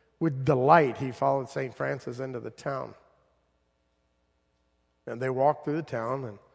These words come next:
slowly, street by street, street by street, street by street, all through the town. And then they started out of the town. And the young monk was confused. He said, "But, Father,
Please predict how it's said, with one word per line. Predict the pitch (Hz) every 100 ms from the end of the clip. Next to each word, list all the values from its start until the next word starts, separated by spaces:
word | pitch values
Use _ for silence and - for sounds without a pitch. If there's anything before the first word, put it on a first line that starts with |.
| _ _ _ _ _
slowly, | - - 151 139 139 151
street | - 139 143 190
by | 147
street, | - - 120 113 123 _
street | - 131 131 -
by | 135
street, | 127 - 113 107 - _
street | - 160 175
by | 135 127
street, | - - 131 160
all | 202
through | 233 202
the | 170
town. | - - 170 139 110
And | 110 98 _ _ _ _ _ _ _ _ _ _ _ _ _ _ _ _ _ _ -
then | 165
they | 160
started | - 156 151 131
out | 175 98 - - - _ _ _ _ _ -
of | 120
the | 110
town. | - 120 107 - - _ _ _ _ _ _ _ _ _ _ _ _ _ _ _ _ _
And | 127 131
the |
young | 147 196 170
monk | 165 170 -
was | 120
confused. | - 127 110 170 190 123 110
He | 131
said, | - 139 131
"But, | 131 - - - _ _ _ _ _ _ _ _ _ _
Father, | - 170 165 139